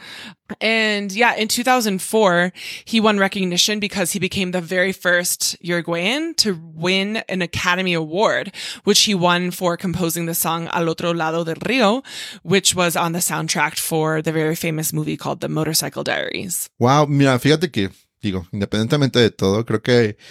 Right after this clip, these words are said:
Speaker 2: esa especialidad en medicina le puede servir a él o a alguien que trabaje con él, ¿no?
Speaker 1: Totally.
Speaker 2: <laughs>
Speaker 1: He said, when I was Googling a little bit about him, I saw that he said,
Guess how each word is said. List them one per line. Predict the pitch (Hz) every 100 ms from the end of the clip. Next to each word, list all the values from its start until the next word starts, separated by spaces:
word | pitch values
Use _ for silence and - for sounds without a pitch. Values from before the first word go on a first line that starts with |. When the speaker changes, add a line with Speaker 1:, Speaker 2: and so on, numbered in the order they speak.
| - - _ _
Speaker 2:
esa | 117 110
especialidad | 110 107 104 98 101
en | 104
medicina | 92 90 107 113
le | 95
puede | - 101
servir | - 98 98 98 _ _
a | 90 98
él | 156 220 202
o | 101 95 92 - _ 82
a | 82
alguien | 123 156 147
que | 107
trabaje | 92 104 110
con | 92 101
él, | 113
¿no? | 98 180 - -
Speaker 1:
Totally. | - 208 240 170 165 -
Speaker 2:
<laughs> | 165 - -
Speaker 1:
He | 262 262
said, | 269 240 226
when | 233
I | 220
was | 226 220 185
Googling | 196 196 214 226 240
a | 190
little | 185 190
bit | 185
about | 180 175
him, | 196 214 247 285 - - -
I | -
saw | 214 214 190
that | 196
he | 202 202
said, | 196 180 180 175 175